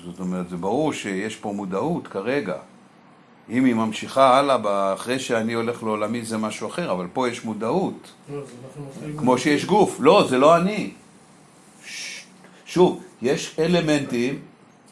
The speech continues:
Speaker 1: גוף יש פה. זה אני חושב שאף אחד, אה, לא מתווכח על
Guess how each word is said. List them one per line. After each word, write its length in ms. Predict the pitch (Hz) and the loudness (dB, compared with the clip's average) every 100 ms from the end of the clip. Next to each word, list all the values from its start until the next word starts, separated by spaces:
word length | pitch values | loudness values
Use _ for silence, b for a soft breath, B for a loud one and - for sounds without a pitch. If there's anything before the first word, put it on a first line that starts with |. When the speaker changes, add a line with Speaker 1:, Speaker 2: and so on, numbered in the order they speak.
| _ _ - 156 | _ _ -14 2
Speaker 1:
גוף 240 | 202 226 233 | 4 4 0
יש 200 | 226 - | -2 -2
פה. 280 | - 107 - - _ _ - 98 | -4 -6 -8 -18 _ _ -20 -8
זה 140 | 123 | -6
אני 100 | 127 | -6
חושב 200 | 127 143 | -8 -10
שאף 260 | - 139 131 | -4 -4 -4
אחד, 280 | 127 135 127 113 117 | -2 0 0 -2 -4
אה, 140 | 113 | -2
לא 200 | 117 123 | 0 0
מתווכח 520 | 123 - 107 147 139 | -2 -8 -6 -2 -2
על 80 | - | -4